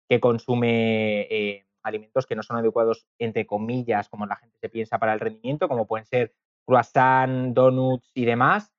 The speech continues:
Esto, lógicamente, depende del contexto del deportista. Entonces, lo que tú me preguntas, el tema de la hamburguesa, si tú en tu caso, eh, lo que te hace esa hamburguesa es ir, eh, pues, a una quedada social con tus colegas,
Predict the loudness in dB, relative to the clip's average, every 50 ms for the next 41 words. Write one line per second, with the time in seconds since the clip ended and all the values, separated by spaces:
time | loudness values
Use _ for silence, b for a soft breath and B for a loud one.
0 | _ _ _ _ _ _ 2 2 4 4 4 2 4 4 4 2 2 2 2 4
1 | 4 4 4 4 4 4 4 4 2 2 2 2 4 4 4 4 4 2 2 0
2 | -2 -6 -6 -6 -8 -8 -8 -4 0 2 4 4 4 2 2 4 4 4 4 2
3 | 2 4 4 4 4 4 4 4 4 4 2 2 _ _ -4 -2 0 2 2 4
4 | 4 4 4 6 6 6 6 6 4 4 2 2 2 2 2 2 0 -2 -2 _
5 | _ _ _ _ _ _ _ _ _ _ _ _ _ -14 -14 -8 -2 2 4 4
6 | 4 2 _ _ _ _ _ _ _ 4 6 6 6 6 4 0 0 4 4 2
7 | 2 2 -6 -18 -20 _ _ _ -2 2 2 4 4 4 4 4 4 4 4 4
8 | 4 4 4 4 4 4 6 6 4 4 4 2 0 -2 -2 0 2 2 2 2
9 | 0 -2 0 2 2 2 2 2 -2 0 0 2 2 2 2 4 2 2 0 -2
10 | -10 -12 _ _ _ _ _ 2 2 2 2 0 _ _ 4 4 4 4 4 0
11 | _ 0 2 2 4 4 4 2 2 0 -2 -4 -6 -8 -8 _ -4 0 0 2
12 | 2 2 0 0 0 0 2 4 4 4 4 2 -2 -6 -8 -2 2 4 4 4
13 | 4 2 0 0 0 -2 -4 -2 2 2 4 4 6 6 6 4 4 2 0